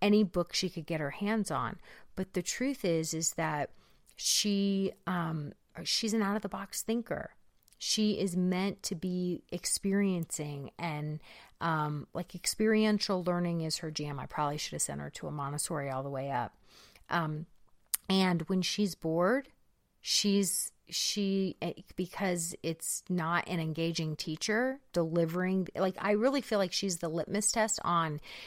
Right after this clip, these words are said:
engaging gifted teachers and teachers that probably need to leave <laughs> the field.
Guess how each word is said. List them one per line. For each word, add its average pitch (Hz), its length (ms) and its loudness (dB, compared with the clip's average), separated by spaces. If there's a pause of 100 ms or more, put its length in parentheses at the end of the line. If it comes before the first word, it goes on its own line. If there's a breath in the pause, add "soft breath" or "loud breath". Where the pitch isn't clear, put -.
(260 loud breath)
engaging 202 1040 4 (360)
gifted 185 440 4
teachers 214 600 2 (160)
and 180 580 2 (520)
teachers 202 560 2
that 170 180 0
probably 170 760 2 (140)
need 160 340 -2
to 156 240 0 (420)
leave 160 600 -2 (140)
<laughs> - 160 -20
the 220 460 4
field. 214 640 6